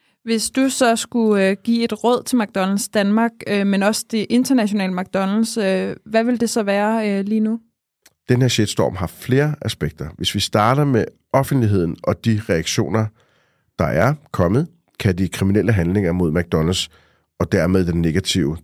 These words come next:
Speaker 2: mediedækning jo komme til at fortsætte, hvis det bliver ved. Øh, så, så, så der er de nødt til at gøre noget. Og så er der kunderne, og altså det økonomiske grundlag for koncernen,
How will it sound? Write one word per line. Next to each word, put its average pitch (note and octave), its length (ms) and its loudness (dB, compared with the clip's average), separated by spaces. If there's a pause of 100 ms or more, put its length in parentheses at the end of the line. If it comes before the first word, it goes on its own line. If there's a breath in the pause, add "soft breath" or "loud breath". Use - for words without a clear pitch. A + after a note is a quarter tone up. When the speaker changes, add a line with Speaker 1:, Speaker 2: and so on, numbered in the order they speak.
(180)
Speaker 2:
mediedækning E2 800 -2
jo D#2+ 160 -2 (140)
komme D#2+ 200 -2
til - 160 0
at E2 80 -2
fortsætte, - 640 -4
hvis F2+ 160 0
det E2+ 120 -6
bliver E2 140 0
ved. C#2 160 -4 (840 loud breath)
Øh, C#2+ 500 2
så, D#2+ 240 0
så, F2 220 0
så E2+ 160 -2 (320)
der G#2 60 2
er G#2 40 4
de G#2 100 0
nødt F2+ 160 2
til F#2+ 80 0
at - 40 -2
gøre D#2 200 0
noget. C#2 200 -2 (720 soft breath)
Og - 80 2
så - 100 0
er C3+ 40 4
der A#2 120 2 (100)
kunderne, C3 540 0
og F2 100 2
altså D#2+ 200 0
det E2+ 220 0
økonomiske G2+ 560 -4
grundlag F2+ 440 -4
for - 100 -10
koncernen, C#3 600 -2